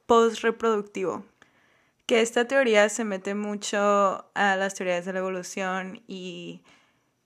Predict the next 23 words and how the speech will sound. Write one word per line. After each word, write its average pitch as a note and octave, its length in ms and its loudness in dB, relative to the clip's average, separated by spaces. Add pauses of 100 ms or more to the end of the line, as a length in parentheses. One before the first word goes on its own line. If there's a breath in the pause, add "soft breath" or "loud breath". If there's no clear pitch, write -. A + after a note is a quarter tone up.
que F#3+ 180 -2
es F#3+ 140 -8
mejor G3 500 0
para F#3+ 200 2
la F3+ 100 -2
especie. B3 760 -4 (880)
Entonces, F#3+ 640 -6
pues, - 360 -8
cuando G3 360 -2
te G3+ 100 -8
pones F3+ 360 -6
a G3+ 120 -2
pensar, G3+ 600 0 (760 soft breath)
la G#3 160 2
evolución G3 460 -2
siempre G3+ 400 -4
busca G#3 600 -2
reproducirse G3 1040 -8 (800)
porque A3 380 2
quiere G3 320 0
que G#3+ 120 -2
la G#3 100 4
especie, F3+ 1120 -2